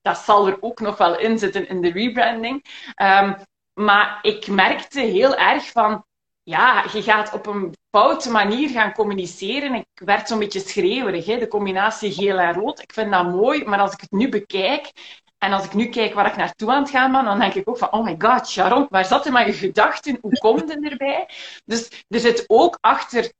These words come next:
ehm, achter kleurkeuzes en zo bijvoorbeeld, zit er een hele theorie en een hele psychologie,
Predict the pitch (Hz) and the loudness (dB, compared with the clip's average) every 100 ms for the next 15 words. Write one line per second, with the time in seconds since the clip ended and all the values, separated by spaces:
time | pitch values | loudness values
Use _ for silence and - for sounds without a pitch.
0 | _ _ 202 185 185 175 _ - 202 208 | _ _ 0 2 2 -4 _ -10 -8 -6
1 | 208 202 240 339 - 233 202 196 185 180 | -2 0 0 -2 -4 2 2 2 -4 -2
2 | 180 175 180 180 190 180 185 - 147 190 | -4 -4 -4 -6 -6 -10 -10 -10 -8 -6
3 | 190 165 185 277 277 196 185 175 226 285 | -6 -4 -2 2 2 0 0 0 2 0
4 | 190 170 220 269 - - 254 - 185 175 | 0 -2 0 -2 -4 -6 -6 -4 -2 -2
5 | 160 226 349 | -4 -2 -2